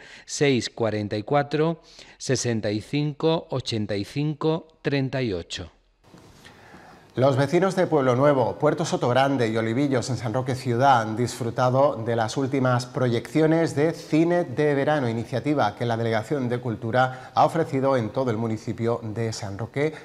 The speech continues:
Speaker 2: durante las noches estivales y cuyo balance ha sido más que positivo.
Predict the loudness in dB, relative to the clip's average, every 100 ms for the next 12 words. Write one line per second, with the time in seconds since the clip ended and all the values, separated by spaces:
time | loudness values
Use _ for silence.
0 | -12 -2 2 2 2 0 0 0 -2 -2
1 | -4 -6 -8 -10 -2 0 2 0 -2 -2
2 | 2 4 2 2 -4 -8 -12 -6 -4 -2
3 | 2 2 0 -4 -4 -4 -4 -8 -8 -10
4 | -12 -14